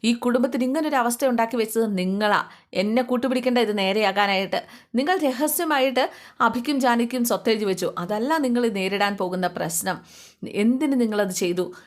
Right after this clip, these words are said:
മറുപടി പറയണം നിങ്ങൾ. അങ്ങനെ ഒരു അവസ്ഥയിലാണ് നിങ്ങൾ ചെന്നെത്തി നിൽക്കുന്നത്. നിങ്ങളെക്കൊണ്ട് എൻ്റെ ബാക്കി മക്കൾ ഉത്തരം പറയിപ്പിക്കും. പ്രഭാവതിയെ ഒരു കാഴ്ചക്കാരി മാത്രമായിരിക്കും, കാഴ്ചക്കാരി മാത്രം" എന്ന് പറഞ്ഞ് പ്രഭാവതി അങ്ങ് പോവുക.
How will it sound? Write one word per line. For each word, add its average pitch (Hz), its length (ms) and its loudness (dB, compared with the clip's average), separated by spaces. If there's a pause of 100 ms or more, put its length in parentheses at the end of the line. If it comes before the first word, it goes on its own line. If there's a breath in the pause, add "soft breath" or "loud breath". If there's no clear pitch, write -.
(140 loud breath)
മറുപടി 214 480 4
പറയണം 226 420 2
നിങ്ങൾ. 208 200 0 (380 loud breath)
അങ്ങനെ 226 460 2
ഒരു 247 100 4
അവസ്ഥയിലാണ് 226 600 2
നിങ്ങൾ 202 240 -2
ചെന്നെത്തി 196 360 -2
നിൽക്കുന്നത്. 185 440 -2 (460 soft breath)
നിങ്ങളെക്കൊണ്ട് 214 560 0 (100)
എൻ്റെ 208 180 0
ബാക്കി 202 420 2
മക്കൾ 208 280 0 (120)
ഉത്തരം 208 400 -4
പറയിപ്പിക്കും. 190 640 0 (320)
പ്രഭാവതിയെ 190 640 0
ഒരു 185 220 -4
കാഴ്ചക്കാരി 190 680 2 (140)
മാത്രമായിരിക്കും, 185 800 0
കാഴ്ചക്കാരി 185 600 0
മാത്രം" 175 440 0 (460 loud breath)
എന്ന് 294 160 2
പറഞ്ഞ് 180 280 0
പ്രഭാവതി 185 520 0
അങ്ങ് 170 180 -2
പോവുക. 170 260 0